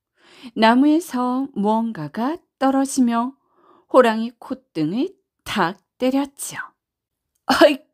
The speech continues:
깜짝이야. 아이, 이건 또 뭐야?" 벌떡 일어난 호랑이가 눈을 동그랗게 떴어요. 엄마야, 조그만 것이 가시가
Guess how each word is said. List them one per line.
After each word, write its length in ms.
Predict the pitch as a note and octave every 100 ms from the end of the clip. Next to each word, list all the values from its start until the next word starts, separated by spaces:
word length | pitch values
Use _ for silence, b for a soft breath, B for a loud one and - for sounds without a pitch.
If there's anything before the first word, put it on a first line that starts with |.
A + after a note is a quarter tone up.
| -
깜짝이야. 720 | A3+ A#3 B3 D#4 A#3+ C4 - _ _ _ _ _ _ _ -
아이, 320 | E4+ D#4 A3+ - - _
이건 520 | C#4 C#4+ C4+ F4+ C#4+ -
또 140 | F4+
뭐야?" 560 | E4 C4+ F4 F4+ D4 - _ _ _ _ _ _ _ _
벌떡 720 | - B3+ F#3 C#3+ _ - C4
일어난 640 | B3+ C#4+ C#4 B3+ A#3+ B3 C#4+
호랑이가 840 | E4+ D4 C4+ B3+ E3+ D#3 A#3+ D#4 F#4 b b b b
눈을 540 | F#3 F3+ G#3 D4 G4+ -
동그랗게 840 | C4 B3+ C#4 D4 A#3 D3 A3 A3+
떴어요. 380 | - C#4 - - - - _ _ _ _ _ _ B C4 B
엄마야, 580 | C4 C4 A3+ F#3+ E3 - _ _ _ _ b b C#4
조그만 500 | - D#4 C#4+ C#4+ D4
것이 720 | D4 D4 C#4+ - A#3 A#3 C4+ -
가시가 680 | - A#3 A3 - D#3 G3+ D4